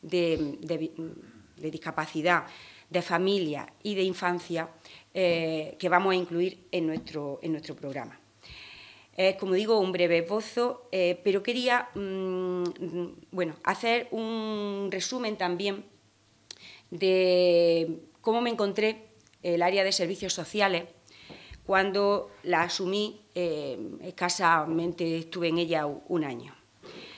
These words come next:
Mira, em, pude comprobar que existían muchas carencias desde hacía muchos años.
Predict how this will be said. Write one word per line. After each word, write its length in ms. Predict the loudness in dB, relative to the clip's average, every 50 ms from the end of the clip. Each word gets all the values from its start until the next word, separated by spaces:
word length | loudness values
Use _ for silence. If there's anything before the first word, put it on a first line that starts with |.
| -20 -20 -20 -20 -20 -20 -20 -20 -20 _ _ _ _
Mira, 400 | -2 2 6 6 6 4 4 0
em, 1080 | 4 6 8 10 10 12 12 10 10 8 6 4 2 2 2 4 4 4 4 2 2 0 -4 -2
pude 200 | 0 4 4 6
comprobar 520 | 6 4 4 4 2 4 4 4 4 2 -2 -12 -20 _ -2
que 220 | 0 2 2 2
existían 720 | 2 0 -2 -4 -8 -8 -6 0 0 0 0 0 -6 -12 -20 -20 _ _ _ _ -4
muchas 280 | -4 -2 -2 -2 -6 -2
carencias 600 | -2 2 2 2 2 0 -4 -4 -4 -4 -4 -4 -10 -20 _ -6
desde 260 | -2 -2 0 0 -2
hacía 420 | -4 -4 -6 -4 -2 -2 -2 -2 -4 -14 -16 -6
muchos 480 | -4 -4 -2 -2 -4 -10 -10 -12 -12 -8 -4
años. 340 | -4 -4 -4 -6 -10 -14